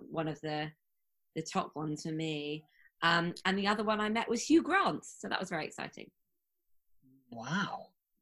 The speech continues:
Speaker 2: Wow. Cam-,
Speaker 1: <laughs>
Speaker 2: Cameron Mackintosh, did he have a glass of wine in his hand?
Speaker 1: I mean, they all did. Of course
Speaker 2: Yeah,
Speaker 1: they did.
Speaker 2: yeah,
Speaker 1: Um,
Speaker 2: he
Speaker 1: you
Speaker 2: is
Speaker 1: know,
Speaker 2: partial
Speaker 1: it's,
Speaker 2: to
Speaker 1: it's
Speaker 2: that.
Speaker 1: kind of standard when you come and see a,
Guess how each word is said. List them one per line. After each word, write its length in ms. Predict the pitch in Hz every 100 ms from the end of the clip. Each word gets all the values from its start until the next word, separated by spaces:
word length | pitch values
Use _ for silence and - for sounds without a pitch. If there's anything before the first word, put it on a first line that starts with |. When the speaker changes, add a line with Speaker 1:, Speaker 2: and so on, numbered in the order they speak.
| _ - - _ _ _ -
Speaker 2:
Wow. 140 | 143 277 -
Cam-, 280 | 311 190 359 -
Speaker 1:
<laughs> 60 |
Speaker 2:
Cameron 340 | - 214 208 202
Mackintosh, 680 | 190 196 156 160 147 - - - - - -
did 160 | 196
he 120 | 196 185
have 140 | 170
a 40 |
glass 280 | 160 165 160
of 80 | 160
wine 240 | 156 151 143
in 100 | 135
his 140 | 131
hand? 360 | 135 131 123 - _ _ _ _ _ - - -
Speaker 1:
I 100 | 220
mean, 160 | 220 202
they 180 | 190
all 160 | 165 156
did. 320 | 151 139 147
Of 80 | 160
course 220 | - 160
Speaker 2:
Yeah, 440 | 156 160 156 151 147 - -
Speaker 1:
they 60 |
did. 100 | 151
Speaker 2:
yeah, 200 | 156 147 143
Speaker 1:
Um, 60 |
Speaker 2:
he 80 | 143 165
Speaker 1:
you 40 |
Speaker 2:
is 80 | 151
Speaker 1:
know, 60 |
Speaker 2:
partial 320 | 143 147 143 147
Speaker 1:
it's, 100 | 156
Speaker 2:
to 60 |
Speaker 1:
it's 40 | 143
Speaker 2:
that. 200 | 143 147
Speaker 1:
kind 220 | 220 180
of 60 |
standard 720 | 160 190 - 165 165 160 156 147 -
when 160 | 160 160
you 100 | 160
come 180 | 165
and 100 | 151 -
see 300 | 151 147 151 165
a, 60 | -